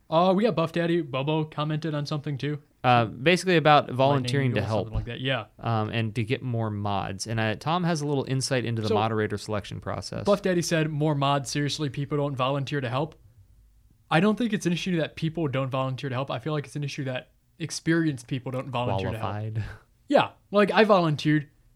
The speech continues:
Speaker 1: and
Speaker 2: He's
Speaker 1: I made
Speaker 2: not
Speaker 1: it to, like,
Speaker 2: qualified.
Speaker 1: I made it to one of the last rounds of interviews, and it came down to the fact that I had literally no experience.
Speaker 2: Mm-hmm.
Speaker 1: And if I was able to make it, like, fairly far in the interview process with no experience,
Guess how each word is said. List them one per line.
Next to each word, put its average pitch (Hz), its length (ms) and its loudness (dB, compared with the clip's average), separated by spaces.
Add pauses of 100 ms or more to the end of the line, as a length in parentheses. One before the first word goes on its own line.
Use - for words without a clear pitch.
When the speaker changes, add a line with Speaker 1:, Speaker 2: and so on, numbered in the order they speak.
Speaker 1:
and 147 440 0 (100)
Speaker 2:
He's - 220 -2
Speaker 1:
I - 20 2
made 180 120 4
Speaker 2:
not - 20 8
Speaker 1:
it - 40 8
to, 180 40 8
like, 175 100 4
Speaker 2:
qualified. - 560 0
Speaker 1:
I 156 80 0
made 180 140 4
it 165 80 2
to 165 80 -6
one 180 100 2
of 170 40 2
the 156 60 0
last 151 280 2
rounds 147 240 -2
of 127 120 -6
interviews, 123 520 -4
and 139 160 -6
it 143 200 -10 (600)
came 147 180 2
down 143 200 2
to - 80 -2
the 135 80 0
fact 143 240 0
that 139 100 -2
I 135 80 2
had 147 120 0
literally 156 380 2
no 139 240 0
experience. 143 720 -4 (640)
Speaker 2:
Mm-hmm. 92 280 -12 (400)
Speaker 1:
And 147 200 -2
if 143 200 -6
I 139 120 0
was 151 160 2
able 147 160 -2
to 139 60 -4
make 139 180 -4
it, 143 140 -6
like, 123 200 -8
fairly 143 320 -2
far 139 220 0
in 131 60 -4
the 123 60 -10
interview 127 280 -6
process 120 400 -6
with 123 140 -8
no 127 240 -4
experience, 120 800 -4